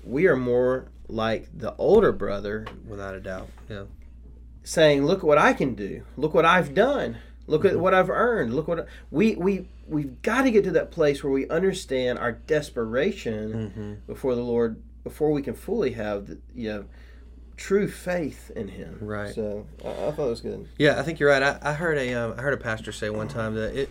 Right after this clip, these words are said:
Speaker 2: it's not hard to get people saved. It's hard to get people lost.
Speaker 1: Mm-hmm, mm-hmm.
Speaker 2: Meaning that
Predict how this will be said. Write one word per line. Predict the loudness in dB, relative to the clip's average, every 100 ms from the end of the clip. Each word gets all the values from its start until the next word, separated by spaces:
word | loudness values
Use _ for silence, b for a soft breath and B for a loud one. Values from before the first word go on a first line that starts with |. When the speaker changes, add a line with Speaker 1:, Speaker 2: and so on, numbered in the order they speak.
| -8
Speaker 2:
it's | -10 -8 -2
not | 0 0
hard | 0 -2
to | -2
get | -6 -6
people | -8 -8 -10
saved. | -6 -4 -4 -6 -10
It's | -12 -4
hard | -4 -4
to |
get | -8 -8
people | -8 -8 -6
lost. | -6 -6 -4
Speaker 1:
Mm-hmm, | -4 -2 -6 -6 -8 -8
mm-hmm. | -2
Speaker 2:
Meaning | 2 2 2 0
that | 0 2 0 -2